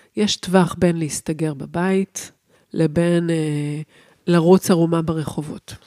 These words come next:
<laughs> בלי הכרה, ושיעצור אותך שוטר ותיכנסי לכלא. אוקיי? זה טווח שלם של אפשרויות, ו-, ו-, וזה נכון על כל סוג של חשיפה, גם חשיפה על במה, זה שאני יכולה לאפשר לעצמי להיות יותר חשופה,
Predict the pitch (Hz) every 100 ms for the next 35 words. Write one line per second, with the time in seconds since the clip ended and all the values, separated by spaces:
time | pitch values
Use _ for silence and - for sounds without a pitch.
0 | - - - 349 - 269 - - - -
1 | 185 208 214 - 220 - - 233 220 151
2 | 180 185 - 190 196 185 - 170 226 254
3 | 226 - - 160 175 160 165 - - 208
4 | - _ _ _ _ _ _ _ - -
5 | - 240 - 156 160 - 220 247 165 -
6 | 190 170 175 165 - 151 - - 160 156
7 | 156 - 160 165 - _ - - _ -
8 | 175 170 - 170 165 170 - 247 226 -
9 | 202 208 - 185 175 196 - 160 170 -
10 | 175 156 185 196 - - _ - 185 185
11 | - 180 185 170 165 165 185 202 214 _
12 | - _ 165 180 - 208 180 170 180 160
13 | 170 170 180 165 - 190 202 190 180 160
14 | 165 - 160 - 185 196 - 160 - -